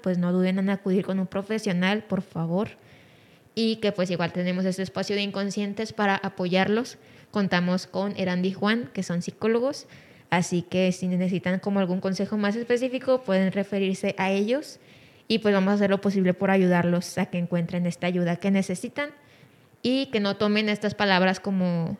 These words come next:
la verdad absoluta, porque solo somos dos personas hablando de lo que creemos y lo que investigamos y lo que leemos, pero pues es mejor que vayan con un profesional que los ayude en sus procesos personales,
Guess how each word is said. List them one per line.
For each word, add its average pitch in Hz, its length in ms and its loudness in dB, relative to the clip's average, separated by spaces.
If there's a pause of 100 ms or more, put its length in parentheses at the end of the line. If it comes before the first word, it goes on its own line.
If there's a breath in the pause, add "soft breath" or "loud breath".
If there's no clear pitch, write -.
la 190 100 0
verdad 180 220 2
absoluta, 202 640 0
porque 180 440 -4 (360 soft breath)
solo 190 160 2
somos 196 280 2
dos 196 160 2
personas 208 480 4
hablando 190 480 0 (640 soft breath)
de 175 540 2 (400)
lo 196 120 -2
que 185 120 -2
creemos 185 640 0 (100)
y 175 340 0 (400 soft breath)
lo 196 220 4
que 190 80 -2
investigamos 175 800 -2
y - 40 -6
lo 160 160 -4
que 160 160 -4
leemos, 170 580 2 (600 soft breath)
pero 196 460 8
pues 185 180 -2
es 180 140 0
mejor 180 320 0
que 185 100 -2
vayan 175 220 0
con 180 120 0
un 180 80 0
profesional 202 640 2
que 226 120 0
los 220 180 0
ayude 180 300 2
en 180 80 -2
sus 190 180 -8
procesos 190 720 -4
personales, 196 920 -2